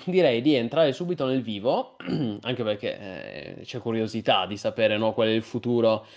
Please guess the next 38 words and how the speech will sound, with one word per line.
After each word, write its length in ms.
di 160
questo 500
nuovo 560
M 200
M 200
O 140
R 180
P 140
G 160
di 160
N 60
C 180
Soft. 520
Allora, 200
sostanzialmente 520
quello 220
che 80
posso 260
dirvi, 320
ovviamente 640
non 200
possiamo 560
svelarvi 440
tutto, 520
però, 400
ehm, 500
come, 260
quello 260
che, 380
eh, 200
posso 280
dirvi 440
è 180
che 300
riguardo 680
a 140
questo 340
rumore 460